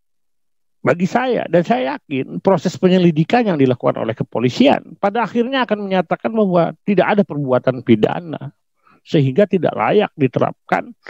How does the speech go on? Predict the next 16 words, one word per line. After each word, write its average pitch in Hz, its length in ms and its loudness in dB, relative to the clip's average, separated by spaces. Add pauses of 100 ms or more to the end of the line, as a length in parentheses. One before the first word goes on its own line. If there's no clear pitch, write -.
(120)
ditingkatkan 123 720 -2
ke 175 160 0
tahap 143 240 -4 (320)
penyelid-, 113 560 4
penyidikan. 123 720 2 (1040)
Nah, 104 160 2
itu - 160 0
menurut 170 240 2
keyakinan 135 480 -2
saya 185 560 -4
dan 131 240 -2
dapat - 480 -2
saya 123 400 0 (3000)
argumentasikan 139 960 -2
lebih 135 240 -4
lanjut, 139 400 -4